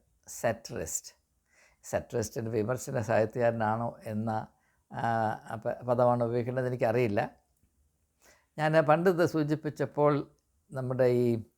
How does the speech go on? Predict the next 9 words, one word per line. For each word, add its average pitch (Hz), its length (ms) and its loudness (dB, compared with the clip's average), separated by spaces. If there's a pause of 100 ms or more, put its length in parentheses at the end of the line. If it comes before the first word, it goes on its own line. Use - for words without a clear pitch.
(340)
YouTube 131 440 -2
സംഗമത്തിലുള്ള 120 680 -4 (100)
ഒരു 110 160 -4
വ്യക്തി, 101 300 -6 (100)
ഇതിനെപ്പറ്റി 113 480 -6 (140)
നല്ല 113 300 -2
വിവരമുള്ള 131 600 2 (180)
വ്യക്തി, 87 320 -10 (600)
അതിൻ്റെ 143 220 0